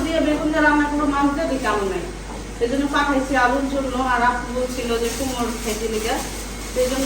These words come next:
যে কুমড়ো আনতে বলছি, বড় আপা বলছিল কুমড়ো দিয়ে, পুঁই শাক দিয়া, কচুরমুখী দিয়া রান্না করে খাইতে বলছিল। ওদিনটা খাইছি, ওটা অনেক মজা হয়েছে, এই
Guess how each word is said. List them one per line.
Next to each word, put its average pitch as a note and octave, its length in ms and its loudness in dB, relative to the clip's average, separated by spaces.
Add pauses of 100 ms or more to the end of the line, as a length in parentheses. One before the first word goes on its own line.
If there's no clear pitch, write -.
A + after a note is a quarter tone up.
(120)
যে B3+ 140 0
কুমড়ো C4 340 0
আনতে A#3+ 300 -2
বলছি, A#3 160 -2 (120)
বড় A#3 180 2
আপা A#3 120 -2 (100)
বলছিল G#3+ 260 -2 (1500)
কুমড়ো B3 300 -2
দিয়ে, A#3+ 200 2
পুঁই B3+ 220 2
শাক A#3 240 2
দিয়া, A#3 200 4 (100)
কচুরমুখী B3+ 640 -2
দিয়া C4 180 2 (500)
রান্না A3+ 280 2
করে A3+ 180 0
খাইতে G#3 260 -2
বলছিল। G#3+ 260 -2
ওদিনটা C#4 340 0
খাইছি, C#4 300 0
ওটা C4+ 200 0
অনেক C4 140 0 (120)
মজা C4+ 220 0
হয়েছে, C4 260 0 (640)
এই A#3+ 60 0